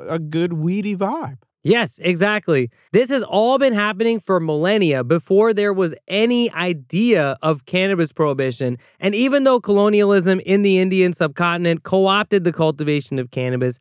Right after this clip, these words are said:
Speaker 2: and the wave of prohibition of the twentieth century threatened the legality of cannabis, as we were talking about, single convention of narcotics,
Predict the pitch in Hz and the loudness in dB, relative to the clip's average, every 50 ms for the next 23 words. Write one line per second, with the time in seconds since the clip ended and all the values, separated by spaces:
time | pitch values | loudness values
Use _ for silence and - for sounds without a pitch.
0 | _ _ _ - - 190 214 220 214 196 190 190 196 202 185 190 165 - 190 190 | _ _ _ -4 -2 0 2 2 2 2 2 2 2 2 0 0 -2 0 2 2
1 | 175 156 160 175 175 - - 165 156 143 143 135 123 - - 196 226 247 240 202 | 2 2 2 0 -2 0 -2 -4 -4 -4 -6 -10 -8 -4 -2 0 0 2 2 0
2 | 170 - 175 151 147 - - 156 151 147 147 - _ _ _ _ _ _ - 180 | 0 0 -2 -2 -2 -2 -2 0 0 0 -2 -6 _ _ _ _ _ _ -4 -2
3 | 190 202 202 202 202 190 175 170 170 160 156 165 160 160 160 160 156 151 143 123 | -2 -2 0 0 0 2 2 2 2 2 2 0 2 2 2 2 0 0 -2 -4
4 | - - 170 180 190 190 165 127 127 123 131 - - _ _ - - 143 131 123 | -4 -4 -2 0 0 0 0 0 0 -2 -2 -4 -12 _ _ -12 -8 -6 -6 -4
5 | 135 131 131 131 - 135 123 123 - 131 123 120 120 120 131 127 - - 131 127 | -4 -6 -6 -4 -4 -4 -4 -4 -6 -6 -4 -4 -2 -4 -4 -6 -8 -8 -8 -8
6 | 127 127 123 - 135 117 117 123 123 - - 123 120 120 120 120 120 - 139 131 | -6 -8 -8 -8 -8 -8 -6 -8 -8 -8 -8 -8 -6 -6 -6 -8 -8 -6 -4 -2
7 | 131 139 147 135 - | -2 -2 -2 -4 -6